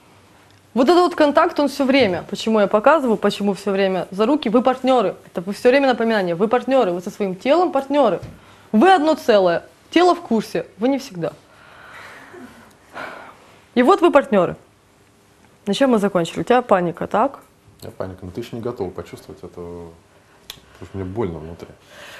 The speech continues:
Speaker 2: Потому что у меня, там, у меня такое полное, что вообще пиздец.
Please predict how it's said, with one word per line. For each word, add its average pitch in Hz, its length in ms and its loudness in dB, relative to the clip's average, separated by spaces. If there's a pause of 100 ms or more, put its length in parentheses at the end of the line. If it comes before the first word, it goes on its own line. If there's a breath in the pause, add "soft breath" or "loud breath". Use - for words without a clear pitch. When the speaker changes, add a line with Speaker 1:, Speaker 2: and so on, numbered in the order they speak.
(140 loud breath)
Speaker 2:
Потому - 180 -20
что 98 100 -18
у - 20 -14
меня, 90 140 -14 (200)
там, 92 80 -18
у 90 40 -20
меня 90 160 -20
такое - 220 -16
полное, 85 400 -18
что - 80 -20
вообще 87 200 -20
пиздец. 85 420 -20